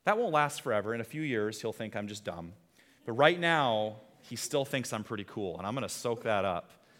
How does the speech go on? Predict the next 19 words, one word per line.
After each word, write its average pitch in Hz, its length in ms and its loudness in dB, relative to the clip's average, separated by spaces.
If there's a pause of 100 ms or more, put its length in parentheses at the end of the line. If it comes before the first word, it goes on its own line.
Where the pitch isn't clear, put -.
(480)
And 120 120 0
I 123 40 2
wonder 147 260 2
if 156 80 0
that's 127 240 4
just 127 160 -4
a 113 40 0
little 123 280 0
glimpse 120 400 -4
of 104 120 -6
what 107 140 0
our 98 140 2
Heavenly 104 280 -4
Father 90 380 -4
wants, 87 380 -6
of 117 100 2
our 131 180 4
view 127 460 -2
of 107 300 -2